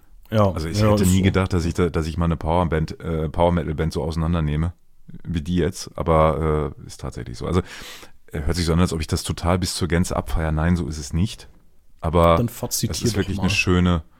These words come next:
Speaker 2: es ist eine schöne und, und dann kann ich ja direkt fazitieren, genau. Ähm, das ist eine schöne Abwechslung von dem Scheiß, den wir uns letztens geben mussten. Ähm,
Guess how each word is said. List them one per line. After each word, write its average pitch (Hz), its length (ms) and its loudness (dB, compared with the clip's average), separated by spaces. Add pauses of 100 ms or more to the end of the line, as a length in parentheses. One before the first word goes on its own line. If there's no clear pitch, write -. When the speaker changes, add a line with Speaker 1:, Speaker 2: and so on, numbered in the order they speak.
(420)
Speaker 2:
es - 140 -10
ist 90 120 -4
eine 90 100 2
schöne 98 640 6
und, 82 280 0
und 76 200 -6
dann 78 320 -4
kann 80 180 -6
ich 76 60 -8
ja 76 80 -8
direkt 73 260 -8
fazitieren, 69 440 -12
genau. 67 280 -6 (500)
Ähm, 78 320 2 (160)
das - 200 -12
ist - 40 -8
eine 87 80 -2
schöne 95 800 4 (800)
Abwechslung 98 800 2
von 87 200 0
dem 87 160 4
Scheiß, 95 380 2
den 90 160 4
wir 87 80 2
uns 87 160 -2
letztens 92 360 -4
geben 98 220 0
mussten. 120 540 -2 (1300)
Ähm, 87 680 2